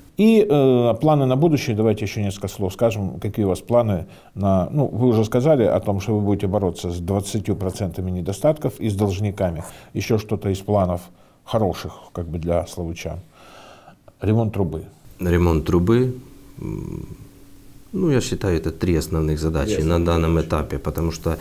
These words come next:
Speaker 2: э, в подальшому все буде залежати від того, як склад-, як буде історія з нашим судом з приводу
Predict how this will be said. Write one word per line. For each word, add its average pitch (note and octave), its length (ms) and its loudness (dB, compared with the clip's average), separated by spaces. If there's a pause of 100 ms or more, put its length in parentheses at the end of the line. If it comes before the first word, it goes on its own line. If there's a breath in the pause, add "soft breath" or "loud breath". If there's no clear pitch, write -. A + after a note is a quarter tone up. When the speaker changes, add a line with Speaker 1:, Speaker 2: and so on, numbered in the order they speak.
(300 loud breath)
Speaker 2:
э, F2 280 4 (400)
в - 200 -8
подальшому G2+ 1400 6 (100)
все - 220 -2
буде F2+ 240 4
залежати F2 560 2
від D#2 180 -2
того, E2 240 2
як D#2 280 -2
склад-, D#2 580 -4
як E2 200 0
буде E2 200 2
історія D#2+ 420 2
з D2+ 60 -4
нашим D2+ 320 -2 (600 loud breath)
судом D#2+ 320 0
з - 60 -12
приводу C#2+ 500 -4